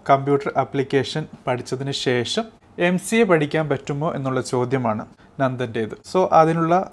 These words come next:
ആൻസറിൻ്റെ രൂപത്തിൽ ആദ്യം നമുക്ക് എന്താണ് Master of Computer Application എന്ന് മനസ്സിലാക്കാം, അതായത് എം സി എ. എം സി എ എന്നുള്ളത് ഒരു പോസ്റ്റ് ഗ്രാജുവേഷൻ പി ജി പ്രോഗ്രാമാണ്. മൂന്ന് വർഷം അതല്ലെങ്കിൽ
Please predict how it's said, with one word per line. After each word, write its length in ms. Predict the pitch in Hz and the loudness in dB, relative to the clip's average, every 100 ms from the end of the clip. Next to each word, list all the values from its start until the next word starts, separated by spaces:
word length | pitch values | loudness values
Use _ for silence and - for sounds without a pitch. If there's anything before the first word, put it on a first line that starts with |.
| - | 2
ആൻസറിൻ്റെ 720 | 139 135 131 156 147 147 - - - - 127 | 4 2 2 -2 0 -4 -6 -12 -20 -16 2
രൂപത്തിൽ 440 | 147 156 180 160 185 - | 2 4 2 2 -6 0
ആദ്യം 260 | 143 139 156 | 2 2 0
നമുക്ക് 340 | 147 131 - - | -4 -4 -8 -4
എന്താണ് 480 | 165 175 180 180 202 | -4 2 4 4 -2
Master 460 | 147 143 151 - | -2 0 0 0
of 100 | 160 - | -4 -2
Computer 360 | 147 135 143 - | -2 0 -2 0
Application 760 | 139 139 143 - 131 - 151 | -2 0 -4 0 -2 -2 -8
എന്ന് 120 | 131 135 | -8 -6
മനസ്സിലാക്കാം, 560 | 131 117 117 95 - - - | -6 -4 -6 -6 -10 -20 -6
അതായത് 280 | 143 147 160 | -2 0 0
എം 140 | 143 | -2
സി 160 | 101 123 | -6 -12
എ. 100 | - - - - - | -14 -18 -20 -18 2
എം 180 | 196 202 | 4 4
സി 160 | 226 | 4
എ 80 | 254 | 6
എന്നുള്ളത് 440 | 220 196 147 156 - - - | 8 8 6 2 -6 -14 -2
ഒരു 300 | 170 208 - - | 2 2 0 0
പോസ്റ്റ് 400 | 156 170 180 226 | 4 4 4 2
ഗ്രാജുവേഷൻ 640 | 156 151 135 143 139 156 - - | 8 8 8 2 0 -4 -10 -4
പി 160 | 151 | -4
ജി 260 | 147 151 170 - | -2 -4 -4 2
പ്രോഗ്രാമാണ്. 640 | 131 131 143 139 113 107 - - _ | 2 4 4 4 2 -2 -12 -20 _
മൂന്ന് 280 | 151 208 233 | 2 6 8
വർഷം 400 | 196 - 175 185 - | 8 6 -2 -4 -4
അതല്ലെങ്കിൽ 460 | 147 156 160 156 | 0 2 2 0